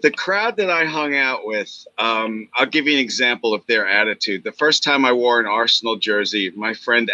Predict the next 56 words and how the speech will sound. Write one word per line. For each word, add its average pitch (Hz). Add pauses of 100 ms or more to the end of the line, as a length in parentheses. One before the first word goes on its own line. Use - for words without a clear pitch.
Al 117
said 113
to 110
me, 101
"What 170
the 185
hell 156
is 139
that?" 160 (100)
I 104
said, 165
"It's -
an 254
Arsenal 269
kid." 101 (380)
He 147
said, 156
"Oh, 160
I 147
thought 156
you 143
just 139
really 131
liked 123
an 98 (140)
airline 90 (260)
because 139
of 135
<laughs> -
Fly 143
Emirates 135
on 117
the 104
front." 80 (560)
That's 240
the 294
kind, 214
kind 185
of 170
people 139
I 120
hung 113
out 101
with, 92
okay? 131
So, 139
no, 208
I 170
didn't 185
convert 123
anybody, 113
and 165
the 180
hell 202
with -
them. 98